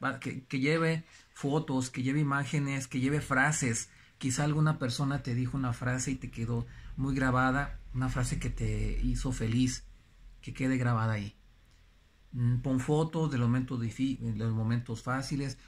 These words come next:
pon sueños, pon algo que te iluso-, que te ilusione.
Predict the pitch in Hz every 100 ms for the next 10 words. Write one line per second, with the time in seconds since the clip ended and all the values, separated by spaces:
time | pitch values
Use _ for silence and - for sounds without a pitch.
0 | - 160 180 175 165 175 190 143 120 -
1 | 160 175 170 185 190 170 147 139 131 131
2 | 151 156 - 127 127 139 139 160 139 127